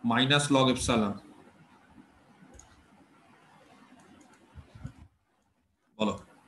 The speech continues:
কি করবে এটা? infinite। Log epsilon হচ্ছে জিরোতে minus infinite, কিন্তু minus আছে, তাহলে infinite। Therefore, integration zero to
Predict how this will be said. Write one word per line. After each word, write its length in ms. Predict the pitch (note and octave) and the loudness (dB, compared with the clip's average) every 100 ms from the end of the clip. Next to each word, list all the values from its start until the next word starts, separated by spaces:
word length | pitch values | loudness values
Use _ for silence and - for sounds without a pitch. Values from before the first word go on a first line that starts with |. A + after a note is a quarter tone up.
| - - - - - - - A3+ - - - - - - - - | -20 -20 -20 -20 -20 -20 -20 -20 -20 -20 -20 -20 -20 -20 -20 -6
কি 80 | D3 | 2
করবে 200 | E3+ D#3+ C#3 | 4 6 6
এটা? 120 | A#2 A2 C#3+ | 4 0 0
infinite। 480 | C#3+ F3+ D#3+ A2+ - - - - B2+ | 4 6 4 2 -4 -16 -20 -2 2
Log 120 | D3 F#3 | 4 4
epsilon 300 | F#3+ G#3+ G#3+ | 2 4 4
হচ্ছে 160 | G#3+ G#3 | 4 2
জিরোতে 260 | F#3 G#3 A3 G#3+ F#3 | 4 4 4 4 4
minus 240 | G3 G#3 | 4 2
infinite, 340 | G#3+ F3+ E3+ G3 | 2 2 0 0
কিন্তু 140 | F#3 F3+ | 0 2
minus 200 | G3+ F#3+ | 2 0
আছে, 180 | F#3 F3 | -2 -4
তাহলে 160 | D#3+ E3+ | -2 -2
infinite। 380 | F#3 F3+ B2 - - _ - _ _ _ _ _ G#2 | 0 0 -2 -6 -16 _ -20 _ _ _ _ _ -4
Therefore, 380 | B2 - F3 G#3 - _ _ - - - - - _ _ _ _ _ _ _ _ _ _ _ _ _ _ _ _ _ _ - - - - - _ _ _ _ _ _ _ _ _ _ - - - _ _ _ - F3 | -2 0 -2 -2 -6 _ _ -20 -20 -20 -20 -20 _ _ _ _ _ _ _ _ _ _ _ _ _ _ _ _ _ _ -20 -20 -20 -20 -20 _ _ _ _ _ _ _ _ _ _ -12 -12 -12 _ _ _ -4 -2
integration 640 | E3+ E3+ E3+ E3+ F#3+ G3+ F#3 D3+ | 2 2 4 2 2 0 0 0
zero 200 | C#3+ D#3 D#3 | 0 -2 -4
to 80 | - | -6